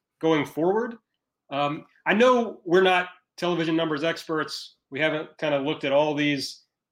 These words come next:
uh, every show that's on T N T and every show that's on T V right now. But is there a number that jumps out to you as, like, uh, this is what they've gotta be doing,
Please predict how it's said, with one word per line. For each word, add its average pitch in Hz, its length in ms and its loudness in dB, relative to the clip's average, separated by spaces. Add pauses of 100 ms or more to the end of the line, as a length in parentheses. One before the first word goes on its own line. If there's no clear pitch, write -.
uh, 131 140 -2
every 175 280 4
show 160 400 2
that's - 460 -6 (360)
on 143 140 -4
T 156 200 -2
N 143 240 -4
T 151 360 2
and 127 100 0
every 147 200 2
show 156 220 -2
that's 135 180 -6
on 143 340 0
T 143 160 -6
V 147 180 -2
right 120 260 -4
now. 117 280 -10 (400)
But - 300 -4 (480)
is 185 140 2
there 196 140 4
a 170 40 4
number 214 360 4
that 175 180 0
jumps 180 260 0
out 175 200 2
to 165 100 -6
you 170 240 4
as, 139 180 -6
like, 135 220 -2 (720)
uh, - 160 -16
this 185 180 -6
is 165 140 -4
what 156 160 0
they've 131 200 -4
gotta 151 260 0
be 135 140 -2
doing, 123 480 -2